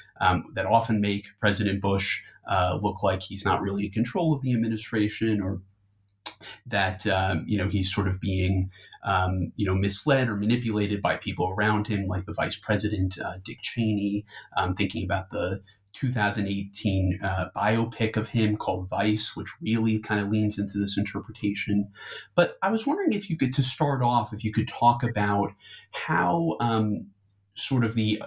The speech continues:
U S experience with Iraq during the nineteen nineties, not only, um, during the Gulf War, of course, uh, in the administration of George H W Bush, uh, George W. Bush's father, but also broadly within the nineteen nineties,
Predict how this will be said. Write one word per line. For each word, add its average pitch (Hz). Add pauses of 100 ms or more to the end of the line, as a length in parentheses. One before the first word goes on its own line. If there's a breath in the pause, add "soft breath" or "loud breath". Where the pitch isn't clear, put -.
U 139
S 147
experience 123
with 113
Iraq 104
during 104
the 101
nineteen 101
nineties, 104
not 156
only, 123 (240 loud breath)
um, 98 (140)
during 117
the 107
Gulf 107
War, 165
of 127
course, 110
uh, 98
in 104
the 101
administration 104
of 101
George 101
H -
W 113
Bush, 101
uh, 95 (300 loud breath)
George 98
W. 104
Bush's 98
father, 120
but 107
also 123
broadly 127
within 104
the 104
nineteen 104
nineties, 101